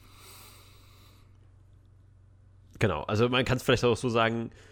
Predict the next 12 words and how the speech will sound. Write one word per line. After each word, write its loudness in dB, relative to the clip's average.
in 0
einem 0
Videospiel 2
bist -6
du 0
ein, -4
der, 0
der 0
Spielercharakter, -2
der -2
Playercharakter -4
und 0